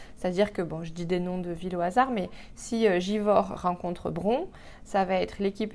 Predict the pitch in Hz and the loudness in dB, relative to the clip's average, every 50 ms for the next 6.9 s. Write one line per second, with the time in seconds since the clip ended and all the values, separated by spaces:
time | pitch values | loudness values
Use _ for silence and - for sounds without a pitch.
0 | - - 240 226 220 208 208 202 196 196 196 185 196 196 196 196 - - - 185 | -2 0 0 2 2 2 2 2 0 0 -2 0 0 0 0 0 -2 -6 -8 -6
1 | 175 175 175 - - 175 170 - - 170 165 - 175 - - - - 202 196 180 | -4 -4 -6 -4 -6 -6 -6 -6 -8 -8 -6 -6 -8 -8 -6 -6 -4 -2 -2 -2
2 | 165 156 165 170 190 214 254 285 302 - - 185 180 185 180 - - 208 190 - | -4 -4 -6 -4 -2 -2 -2 -4 -4 -4 -4 -2 -2 -2 -4 -4 -6 -6 -6 -4
3 | 180 - 202 208 202 202 202 196 190 180 175 170 165 165 165 - 165 160 170 190 | -2 0 2 2 2 2 2 0 0 -2 -4 -8 -8 -8 -8 -8 -10 -8 -2 0
4 | 214 254 277 - - - - 202 180 170 180 180 - 233 240 240 202 196 - - | 0 0 0 -2 -8 -10 -8 -6 -6 -6 -6 -6 -4 -6 -4 -4 -4 -6 -4 -6
5 | 196 - - 196 190 185 202 214 202 202 202 185 180 175 165 165 - - - 185 | -8 -6 -4 -4 -2 -2 -2 -2 -2 -4 -6 -6 -6 -6 -8 -8 -8 -6 -6 -4
6 | 180 - 196 196 196 - 262 269 262 226 208 190 196 214 226 226 220 | -4 -2 -2 -4 -2 -2 -2 -2 0 0 2 2 4 4 4 4 2